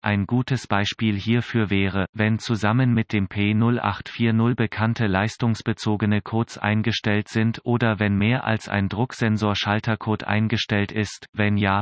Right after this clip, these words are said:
beginnen Sie Ihre Diagnose zuerst mit dem strombezogenen Fehlercode oder zuerst mit der Mehrfachcode-Diagnose. Da dies der Grund für den P null acht vier null sein kann, suchen Sie als nächstes den Getriebeöldrucksensorschalter,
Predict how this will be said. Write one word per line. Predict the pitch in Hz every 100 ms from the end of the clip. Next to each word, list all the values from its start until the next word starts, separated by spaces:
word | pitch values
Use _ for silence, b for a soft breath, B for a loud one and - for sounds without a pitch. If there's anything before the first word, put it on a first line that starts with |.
| -
beginnen | 110 101 120 127
Sie | 113 113
Ihre | 117 107 104
Diagnose | 104 95 - 104 107 110 117
zuerst | - 110 110 113 - 117
mit | 110
dem | 107 95
strombezogenen | - 104 113 117 117 - 107 107 104 98
Fehlercode | - 110 110 104 - 110 -
oder | 117 113 110
zuerst | - 107 110 113 -
mit | 113 -
der | 104
Mehrfachcode-Diagnose. | 95 107 110 113 - - 104 - 98 95 104 98 98 98 82
Da | - 101
dies | 101 123 131
der | 120 107
Grund | 98 107 131
für | - 117
den | 104 95
P | - 101 107
null | 110 120
acht | 104 98 -
vier | - 113 110
null | 113 117
sein | 104 95 95
kann, | - 101 90 -
suchen | 113 127 - 123
Sie | 113 113
als | 101 95 -
nächstes | 104 110 - 127 117
den | - 104 98
Getriebeöldrucksensorschalter, | 101 - 135 135 123 110 101 101 - 107 101 101 98 - 98 98 107